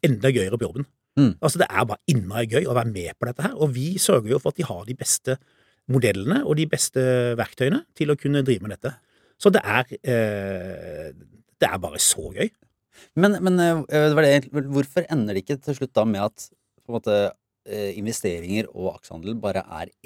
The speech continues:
Speaker 2: en stor datamaskin? Sånn at
Speaker 1: Jo,
Speaker 2: man
Speaker 1: jo,
Speaker 2: kjøper
Speaker 1: det
Speaker 2: og selger, på en måte, med hverandre. Altså, hvorfor trenger du mennesker inn i dette her i det
Speaker 1: Nei,
Speaker 2: hele
Speaker 1: det er
Speaker 2: tatt?
Speaker 1: jo for så vidt et godt spørsmål. Vi tenker jo at dette her må, vi må ha mennesker med i denne loopen her. Det er, føler vi er viktig. Vi vil ha kontroll på
Speaker 2: Ja, hvorfor
Speaker 1: dette.
Speaker 2: det?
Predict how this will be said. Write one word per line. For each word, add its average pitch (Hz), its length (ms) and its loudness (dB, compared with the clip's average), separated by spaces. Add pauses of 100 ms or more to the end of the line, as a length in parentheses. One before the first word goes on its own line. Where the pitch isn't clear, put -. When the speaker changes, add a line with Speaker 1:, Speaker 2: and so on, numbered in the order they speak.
Speaker 2:
en 95 100 -8
stor 90 180 -10
datamaskin? 85 500 -12 (220)
Sånn - 140 -6
at 147 60 6
Speaker 1:
Jo, 156 140 8
Speaker 2:
man 151 80 6
Speaker 1:
jo, 175 120 8
Speaker 2:
kjøper 170 100 8
Speaker 1:
det 160 100 8
Speaker 2:
og - 120 6
selger, 101 240 2
på - 60 -6
en - 40 -4
måte, 170 180 4
med 117 260 6
hverandre. 123 360 6
Altså, 160 160 2
hvorfor 139 200 -4
trenger 107 260 0
du 151 80 2
mennesker 101 300 -2
inn 107 100 0
i 117 80 0
dette 113 100 -6
her 113 80 4
i 120 40 2
det 165 60 4
Speaker 1:
Nei, 175 100 4
Speaker 2:
hele - 80 4
Speaker 1:
det 180 80 8
er 180 40 10
Speaker 2:
tatt? 165 60 10
Speaker 1:
jo 151 100 8
for 143 100 -2
så 135 100 8
vidt 147 80 8
et 147 60 2
godt 135 140 4
spørsmål. 139 160 0
Vi 151 200 4
tenker 120 260 4
jo 123 120 6
at 110 100 2
dette 120 200 2
her 104 140 -2
må, 120 200 4 (120)
vi 123 80 6
må 123 140 4
ha 127 100 4
mennesker 110 420 0
med 95 160 2
i 95 60 0
denne 95 160 -4
loopen 95 300 -6
her. 127 220 0
Det 110 140 -2
er, 104 280 -4
føler 117 200 0
vi 101 160 -2
er 104 80 -2
viktig. 160 300 0
Vi 127 100 4
vil 120 140 2
ha 101 60 -4
kontroll 92 320 -10
på - 120 -4
Speaker 2:
Ja, 139 80 4
hvorfor 156 180 4
Speaker 1:
dette. 104 160 2
Speaker 2:
det? - 160 -18